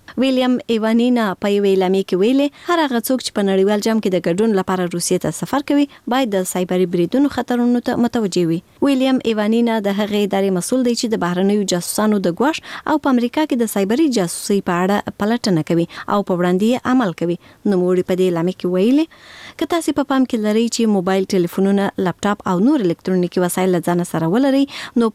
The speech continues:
پوه سئ چې هر ډول معلومات، په ځانګړي ډول شخصي معلوماتو ته مو کېدای سي د روسیې دولت او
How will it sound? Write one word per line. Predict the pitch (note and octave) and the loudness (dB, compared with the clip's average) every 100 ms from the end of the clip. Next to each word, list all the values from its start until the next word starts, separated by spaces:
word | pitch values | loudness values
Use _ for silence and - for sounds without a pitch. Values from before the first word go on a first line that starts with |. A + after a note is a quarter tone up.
| D#4 | -2
پوه | F4 - | -2 0
سئ | G3 - | -2 0
چې | F#3 - - | -4 -4 -2
هر | C#4+ A#3+ | 0 0
ډول | A#3 G#3 | 0 0
معلومات، | F#3 G3 G#3+ F#3 | 0 0 -2 -4
په | F3 | -2
ځانګړي | F3+ C#4 D#4 C4+ | 0 0 0 0
ډول | C4 - | 0 -2
شخصي | F3 - F4 | -6 -2 0
معلوماتو | A#3 F3 D#3+ F3 E3+ | 2 0 -2 -2 -2
ته | E3+ | -2
مو | E3 - | -2 -4
کېدای | F3 C#4 D#4+ | 0 0 0
سي | F4 - - A#3 | -2 -4 -4 0
د | A3+ G3+ | 0 0
روسیې | - G#3 F#3 | 0 -2 0
دولت | F3+ C#4 | 0 0
او | C4 | 0